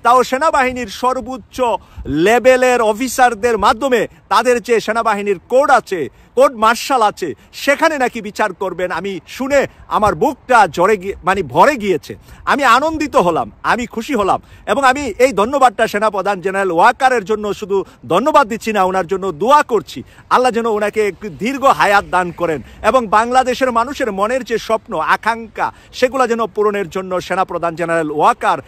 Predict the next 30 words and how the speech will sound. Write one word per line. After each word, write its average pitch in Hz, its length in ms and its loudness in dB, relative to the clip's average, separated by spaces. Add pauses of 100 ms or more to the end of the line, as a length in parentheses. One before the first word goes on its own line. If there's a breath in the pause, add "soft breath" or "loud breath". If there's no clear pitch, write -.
(140 soft breath)
কাজ 226 200 2
করে 208 220 0
যেতে 175 200 -2
পারেন। 151 300 0 (200 soft breath)
সে 226 140 -10
জেনারেল 254 360 2
ওয়াকার 254 560 4 (280 soft breath)
সেনাবাহিনী 277 560 2
থেকে 240 240 -2
বিদায় 240 280 -2
নেওয়ার 226 300 0
পরেও 247 420 2 (240 soft breath)
রাষ্ট্রীয় 269 540 -2
কাজে 226 380 -2 (120)
আমরা 214 400 0
ওনাকে 185 540 -4
ছাড়ব 190 320 -2
না। 180 200 0 (160 soft breath)
রাষ্ট্রের 240 400 -2
গুরুত্বপূর্ণ 294 640 -2
দায়িত্ব 262 400 -2
দিয়ে 226 300 -2 (160 soft breath)
এই 277 240 2
সেনাপ্রধান 226 580 -2
জেনারেল 208 380 0
ওয়াকারকে 196 580 0
আমাদের 170 380 -2
রেখে 208 220 -2
দিতে 202 200 -6
হবে, 156 260 -4